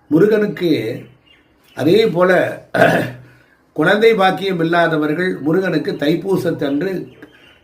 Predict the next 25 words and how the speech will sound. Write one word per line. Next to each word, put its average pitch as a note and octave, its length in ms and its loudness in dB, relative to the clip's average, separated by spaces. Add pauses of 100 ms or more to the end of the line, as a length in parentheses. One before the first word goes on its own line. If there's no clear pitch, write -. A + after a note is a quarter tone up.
கரும்பிலே G#3 540 4
தொட்டில் G3+ 400 0
கட்டி G3 340 -2 (480)
பிள்ளையை F3+ 340 0
கொண்டுட்டு D#3+ 380 -4
வரேன் D#3 420 0
அப்படின்னு D#3 340 -2
வேண்டிட்டா D3+ 420 0
போதும். B2+ 380 -10 (760)
கரும்பால F#3 440 4
தொட்டில் D#3+ 380 -2
கட்டுறது, B2 400 -6 (180)
கரும்புல F#3 400 -2 (200)
பந்தல் F#3 420 0
போட்டு E3+ 340 -2
"முருகா F3 380 0 (140)
உன்னை D#3+ 280 -2 (320)
அலங்காரம் E3+ 540 -2
செய்கிறேன்" C3+ 540 -4 (640)
என்று E3+ 260 2
வேண்டிக் E3+ 300 2
கொண்டால் D3 340 -2
போதும். B2+ 320 -10
கரும்புக்கும் G3+ 600 0
முருகனுக்கும் D#3+ 580 -2